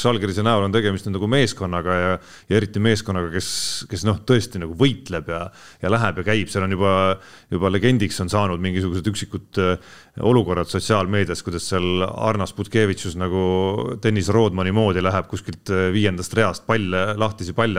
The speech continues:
ära tooma ja toobki selle sealt ära väikese liialdusena. Et, et just nagu sellised olukorrad on need, mis, äh,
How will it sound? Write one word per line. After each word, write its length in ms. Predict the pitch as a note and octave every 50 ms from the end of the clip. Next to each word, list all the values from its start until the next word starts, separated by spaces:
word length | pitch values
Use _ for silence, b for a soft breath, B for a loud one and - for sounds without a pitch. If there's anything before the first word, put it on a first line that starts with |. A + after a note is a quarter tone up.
| F#2+
ära 80 | G2+ F#2
tooma 320 | G2+ G2+ G2 F2+ F2 F2+
ja 80 | F#2 F2
toobki 320 | B2 A#2+ A2 - - -
selle 240 | - F2+ E2 E2+ D#2+
sealt 160 | E2+ D#2 -
ära 160 | G2 F2+ F2 - B B B B B -
väikese 320 | F#2+ G2 - E2+ G2 F#2
liialdusena. 560 | G#2 A2 G#2 E2+ E2+ E2 F2+ - - - - A1+ -
Et, 140 | - - B B B - -
et 160 | - A#2+ G#2
just 80 | -
nagu 160 | A2 F#2 G2 - -
sellised 320 | C#3 C#3 B2+ G#2+ E2+ F#2 F2 A2+
olukorrad 540 | B2+ C3 G#2+ E2+ F2+ F2 G#1+ A#1 - - b b b b b b b _
on 140 | - G2+ G#2
need, 220 | A2+ A#2 G#2 E2+ F2
mis, 220 | F2+ F2+ - - - G#2 G2
äh, 540 | F#2 F#2 F#2 F#2 F#2 F#2 F#2 F#2+ A2 B2